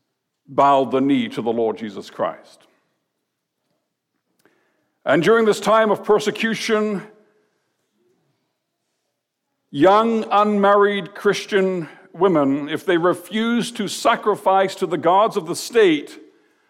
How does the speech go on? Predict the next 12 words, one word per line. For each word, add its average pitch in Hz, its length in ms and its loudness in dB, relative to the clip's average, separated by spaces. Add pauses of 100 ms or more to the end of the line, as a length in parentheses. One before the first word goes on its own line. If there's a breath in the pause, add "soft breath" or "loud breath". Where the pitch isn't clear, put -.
(160 soft breath)
they 165 100 -2
were 180 140 0
sent - 720 -2 (1300)
sometimes 220 460 -2
to 214 120 -2
their 175 200 2
death, 139 680 0 (960)
but 151 160 -4
sometimes 135 1080 -2 (1900)
to - 100 -6
the 143 100 0
brothels. - 840 -4